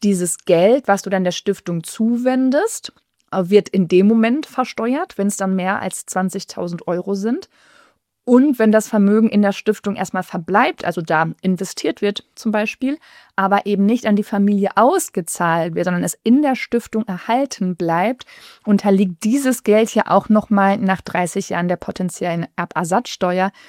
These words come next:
Das heißt, da macht es dann doppelt Sinn, bei größeren Vermögen wirklich hinzuschauen,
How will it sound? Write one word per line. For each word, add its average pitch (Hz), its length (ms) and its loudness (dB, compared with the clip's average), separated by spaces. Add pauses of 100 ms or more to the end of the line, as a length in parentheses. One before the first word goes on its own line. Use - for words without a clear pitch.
(260)
Das 185 220 0
heißt, 185 300 -2
da 185 400 2
macht 190 280 -2
es 196 120 -6
dann 175 300 -2
doppelt 208 400 0
Sinn, 180 340 -2
bei 175 140 -4
größeren 170 560 -4
Vermögen 165 560 -2
wirklich 160 340 -8
hinzuschauen, 185 720 -2